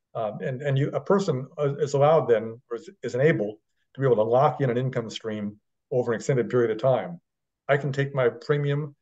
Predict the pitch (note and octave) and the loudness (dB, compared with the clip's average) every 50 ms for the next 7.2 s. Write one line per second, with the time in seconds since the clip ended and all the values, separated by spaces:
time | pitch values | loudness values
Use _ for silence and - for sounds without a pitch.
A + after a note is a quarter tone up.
0 | _ - A#2 A#2 A#2 - A#2+ A#2+ A#2+ B2 C3+ D#3 D3+ D3+ - D3 C3+ B2+ B2 A#2+ | _ -10 -6 -6 -4 -2 -2 0 2 4 4 4 2 2 2 0 2 2 0 0
1 | - - D3 C3+ C3 B2+ - C#3 B2 B2 B2+ B2 A#2 A#2 A#2+ B2 B2+ C3 C3+ C#3 | 2 2 4 4 4 2 0 -2 -2 -2 0 -2 -2 -4 -4 -4 -4 -4 -6 -8
2 | _ _ _ _ _ _ _ - B2 A#2+ A2 G#2+ A2+ C3+ C#3 D3 C3+ C#3+ C3+ B2 | _ _ _ _ _ _ _ -6 -2 0 0 2 2 2 2 2 4 2 2 4
3 | B2+ C3 B2+ B2 B2 B2+ B2+ B2+ C3 - - C3 A#2+ - C3 C3+ C#3 B2 B2 C#3 | 4 4 6 6 6 6 4 4 2 -2 -12 -10 -6 -4 -4 -2 -2 -2 0 0
4 | C3+ B2 B2 A#2+ B2 A#2+ A2+ A2+ A2+ - _ _ _ _ _ _ - B2+ A#2 B2 | 0 2 2 2 2 2 0 -2 -6 -10 _ _ _ _ _ _ -6 -6 0 0
5 | A#2+ - C#3 C3+ C#3 C#3 C#3 C3 B2 B2 A#2+ C3+ B2+ A#2 A#2+ A#2+ A#2 A#2 - _ | 0 2 2 0 0 2 2 4 4 4 2 0 -4 -2 -2 -2 -4 -4 -10 _
6 | _ _ _ _ _ - - C#3 B2+ B2+ B2 A#2 A#2+ A#2+ A#2 A2 G#2+ B2 B2+ B2 | _ _ _ _ _ -6 0 0 2 2 2 2 2 0 0 -2 -2 -2 -2 -2
7 | - - - - | -4 -8 -14 -20